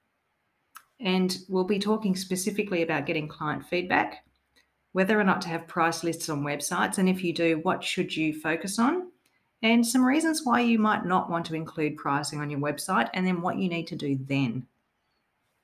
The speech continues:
So this topic came up recently in my Passion to Profit course. One of the students said,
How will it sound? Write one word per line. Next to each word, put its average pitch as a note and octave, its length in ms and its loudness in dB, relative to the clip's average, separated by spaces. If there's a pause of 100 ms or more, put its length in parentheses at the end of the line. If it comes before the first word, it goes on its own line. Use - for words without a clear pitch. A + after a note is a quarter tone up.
(920)
So - 160 -2
this A#3+ 160 4
topic D4 320 0
came G#3+ 220 2
up F3+ 200 6
recently F#3 680 2
in F3 80 -2
my D#3 160 -2
Passion D#3 400 -4
to D3 80 -6
Profit D3+ 400 -6
course. - 480 -6
One E3 160 -4
of E3+ 60 -2
the E3 80 0
students D#3+ 440 -4
said, D#3 340 -2